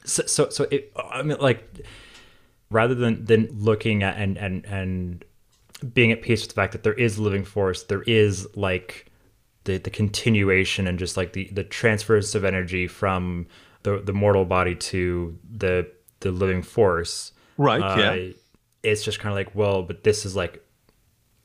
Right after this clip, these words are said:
Speaker 1: the formalized structure and the formalized,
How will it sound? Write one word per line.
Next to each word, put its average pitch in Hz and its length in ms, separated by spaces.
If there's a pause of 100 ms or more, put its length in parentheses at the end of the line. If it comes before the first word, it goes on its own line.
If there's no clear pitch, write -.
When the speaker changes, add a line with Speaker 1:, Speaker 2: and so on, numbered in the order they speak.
(160)
Speaker 1:
the 95 520 (420)
formalized 95 1300 (800)
structure - 760
and 95 140
the 95 80
formalized, 92 920